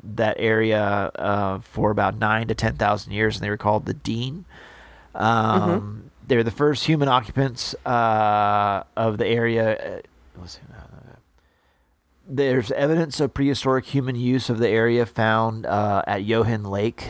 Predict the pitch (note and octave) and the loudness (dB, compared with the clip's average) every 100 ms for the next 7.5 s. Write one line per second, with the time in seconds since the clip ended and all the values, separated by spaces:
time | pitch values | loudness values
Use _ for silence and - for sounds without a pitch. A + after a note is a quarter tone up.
0 | - G#2+ G2 - A#2+ G#2 F#2+ - A2 A2 | -8 -6 -6 -2 2 2 2 2 2 2
1 | - - - G2+ G2+ - - A2 G#2 G2+ | -2 -8 -4 0 0 0 -4 -4 -4 -4
2 | F2 G#2 G#2 G#2+ A2+ G#2 G2+ A#2 G#2+ A#2+ | -2 0 2 2 2 0 -4 -6 -6 -2
3 | A#2+ F3 G#3 C3 D3 D3+ C#3 A2 A2 B2 | 0 2 2 0 0 0 0 -2 0 2
4 | A#2 G#2+ F#2 A2 G#2+ - A2 A2 A#2 A#2 | 4 2 0 0 0 -4 -4 0 0 0
5 | A#2+ G#2+ G2+ D#2+ G2 G#2+ G#2 G2 F#2+ G2 | -2 0 -2 -4 -4 -2 -2 -2 0 0
6 | F2+ - G#2 A#2 B2+ B2 G#2+ G#2+ G2+ - | 0 -4 -4 0 0 0 2 2 2 -2
7 | A#2 - B2+ - - | -6 0 0 -2 -8